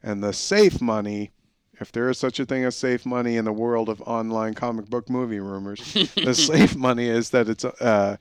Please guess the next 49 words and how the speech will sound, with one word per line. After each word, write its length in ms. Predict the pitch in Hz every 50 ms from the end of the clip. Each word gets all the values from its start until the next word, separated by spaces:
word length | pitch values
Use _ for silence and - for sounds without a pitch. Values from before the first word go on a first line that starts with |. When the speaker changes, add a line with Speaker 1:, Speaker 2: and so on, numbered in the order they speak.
| _ _ _ _ _ _ -
Speaker 1:
they're 100 | 123 113
being 240 | 98 123 127 120 113 110
looked 240 | 117 117 113 - 120
at 200 | 110 107 - -
for 100 | 110 101
Doctor 420 | - 113 107 101 - - - 107
Strange, 600 | - - - - 127 127 120 107 101 92 - - _ _ _ _ _ _ _ _ _ _
um, 520 | - 123 127 123 123 123 120 120 117 107 - _ _ _ _ _ _ _ _ _ _ - _ _ _ -
which 360 | 131 151 156 - - - _ -
to 100 | - 160
me 320 | 180 185 175 165 160 151 - - -
i-, 160 | 135 131 127 -
is, 540 | 131 135 127 120 113 107 - - - - - -
is 260 | - 127 120 104 - - -
curious. 480 | - 139 139 143 143 135 131 120 - -
It 240 | - 123 120 -
may, 300 | - 123 127 131 135 139 - 131
I 80 | 127
mean, 260 | 117 117 110 110 104 - - _ _ _ _ _ _ _ _ - -
he's 120 | - -
the 120 | 135 131
director 320 | 110 135 139 139 - - 123
of 60 | 113
the 80 | 113 107
number 300 | 113 117 120 117 117 113
one 180 | 113 113 110 110
movie 240 | 113 113 107 107
in 80 | 104 101
America. 480 | 101 101 104 107 104 104 - 110 107 -
Yeah, 240 | - 120 120 110 104 98
I'm 100 | 101 98
sure 180 | - 127 120
he's 120 | 117 110 110
gonna 180 | 123 117 113
be 340 | 107 110 104 104 101 95 - _ _ _ _ -
looked 260 | - 123 123 - -
at 140 | 117 107 -
for 120 | - 117 110
a 60 | 107
lot 220 | 110 110 113 110
of 80 | 107 -
things. 240 | 113 110 110 104 -
He's 160 | 113 104 -
taking 260 | 120 117 107 110 107
a 60 | 104
lot 200 | 107 107 110 107
of 80 | 104 104
meetings. 360 | 110 110 107 104 101 98 - 135
Speaker 2:
Right. 320 | 123 123 120 120 123 -